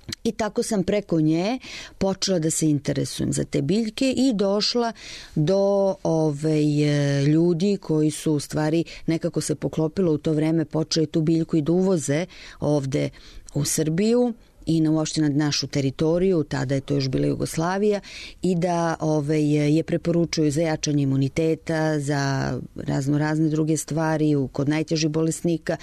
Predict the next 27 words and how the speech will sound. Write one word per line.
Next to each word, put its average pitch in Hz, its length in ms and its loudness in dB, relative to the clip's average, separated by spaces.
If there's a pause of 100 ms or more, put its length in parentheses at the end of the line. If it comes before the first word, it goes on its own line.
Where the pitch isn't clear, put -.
(260)
To - 80 -2
je 175 40 2
inače 156 260 0
biljka 147 300 -2
koja 147 140 -4
se 147 120 -4
zove 156 180 2
Unja 156 300 2
de 143 120 0
Gato 160 440 -2
ili 147 160 2
Mačija 151 420 0
kandža. 185 460 0 (420)
Tako 214 200 -2
da 233 120 0
sam 208 220 0
u 175 60 0
to 233 200 0
vreme 202 600 0
zaista 196 600 -2
bila 180 280 2
u 175 80 2
tesnoj 185 360 0
saradnji 170 560 0
i 156 40 2
sa 143 360 0
Peruancima 170 920 2